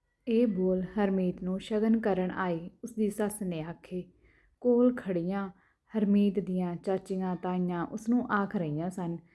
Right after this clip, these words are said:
ਕਿ "ਤੂੰ ਭਾਗਾਂ ਵਾਲੀ ਹੈ।" ਪਰ ਕੌਣ ਜਾਣਦਾ ਸੀ, ਚੰਨ ਵਰਗੀਆਂ ਸ਼ਕਲਾਂ ਵਾਲੇ ਵੀ ਕਿਸਮਤ ਤੋਂ ਕੋਰੇ ਹੁੰਦੇ ਹਨ। ਫਿਰ ਵੀ ਇਹ ਬੋਲ ਸਾਬਤ ਕਰਨ ਲਈ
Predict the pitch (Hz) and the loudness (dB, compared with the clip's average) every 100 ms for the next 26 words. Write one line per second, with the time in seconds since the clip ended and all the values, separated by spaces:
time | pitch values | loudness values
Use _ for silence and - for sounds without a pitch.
0 | _ _ - 233 247 247 262 233 196 190 | _ _ -6 0 2 2 2 4 2 4
1 | 185 170 160 160 151 - _ _ - 208 | 2 0 -2 -2 -4 -8 _ _ -6 -4
2 | 202 202 190 233 233 202 180 165 160 - | -2 -2 2 4 4 2 0 0 -2 -4
3 | 151 - _ _ - _ 220 208 202 196 | -10 -12 _ _ -20 _ 0 2 4 2
4 | 180 170 175 175 190 180 175 175 170 165 | 0 0 -2 -2 -4 -4 -4 -2 0 0
5 | 165 _ _ _ 220 220 233 233 214 185 | 0 _ _ _ 0 2 2 0 -2 -6
6 | 185 - 196 - 220 208 185 180 165 160 | -8 -6 -6 2 4 6 4 0 -4 -4
7 | 175 170 185 - _ _ _ _ - 233 | -4 -6 -8 -12 _ _ _ _ 0 2
8 | 226 233 208 - - 214 220 208 196 190 | 6 6 4 0 -4 2 4 6 4 4
9 | 208 180 180 185 190 180 170 170 170 165 | 2 0 0 -2 -4 -2 -2 -2 -2 -2